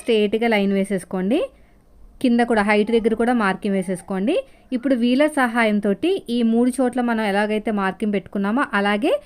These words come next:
వీలర్ సహాయంతోటి ఇలా మళ్ళాగా ప్రెస్ చేసామంటే మార్కింగ్ అనేది కింద పడుతుందండి, మనకి ఇంకా ఈజీ అయిపోతుంది. రౌండ్ తిప్పడం ఇంకా ఈజీ అయిపోతుంది అనమాట. So ఇప్పుడు చూడండి నేను ఫ్రంట్ పార్ట్ హైట్ కూడా తె-, చూసుకుంటాను. ఇది ఆర్మ్ లూజ్ వచ్చేసి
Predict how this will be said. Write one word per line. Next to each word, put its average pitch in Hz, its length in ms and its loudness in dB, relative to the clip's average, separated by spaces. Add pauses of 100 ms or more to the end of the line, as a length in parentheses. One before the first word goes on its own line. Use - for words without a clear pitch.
(240)
వీలర్ 254 360 2
సహాయంతోటి 214 680 0 (440)
ఇలా 226 140 0 (140)
మళ్ళాగా 220 360 0 (120)
ప్రెస్ 208 260 -4
చేసామంటే 214 500 0 (500)
మార్కింగ్ 233 380 -2
అనేది 226 220 0
కింద 220 200 0
పడుతుందండి, 185 560 -2 (120)
మనకి 277 240 -2
ఇంకా 269 160 0 (120)
ఈజీ 226 180 0
అయిపోతుంది. 175 480 -4 (640)
రౌండ్ 226 260 2
తిప్పడం 240 320 0 (180)
ఇంకా 254 180 -2 (140)
ఈజీ 214 180 -2
అయిపోతుంది 185 380 -4
అనమాట. 160 260 -6 (680)
So - 140 -16
ఇప్పుడు 240 220 -2
చూడండి 247 360 2 (120)
నేను 233 220 0
ఫ్రంట్ 214 280 -2
పార్ట్ 226 220 -2
హైట్ 202 260 0
కూడా 220 160 -2
తె-, 214 220 -2
చూసుకుంటాను. 196 600 -4 (1040)
ఇది 208 180 -2
ఆర్మ్ 220 220 2
లూజ్ 233 160 0
వచ్చేసి 233 240 -6